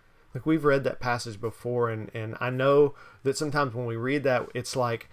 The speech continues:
when somebody's really upset about something, you're like, "Stop being upset about that." Or if someone's really anxious and you're like, "Just calm down,"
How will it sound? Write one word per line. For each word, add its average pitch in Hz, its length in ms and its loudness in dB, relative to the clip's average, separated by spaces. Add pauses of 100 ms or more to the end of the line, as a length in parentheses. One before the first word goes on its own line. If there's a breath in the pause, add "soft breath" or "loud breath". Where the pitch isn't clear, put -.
(120)
when 123 140 -4
somebody's 123 640 0 (180 soft breath)
really 135 240 2
upset 127 320 0
about 127 240 2
something, 135 300 -2
you're 117 180 -4
like, 117 220 0
"Stop - 260 10
being 196 140 8
upset 185 260 4
about 120 240 -2
that." 101 220 -4
Or 120 160 0
if 107 120 -8 (200 loud breath)
someone's 143 520 0
really 139 280 4
anxious 131 360 0
and 127 120 0
you're 127 80 0
like, 123 160 2
"Just 175 160 0
calm 214 280 4
down," 160 340 4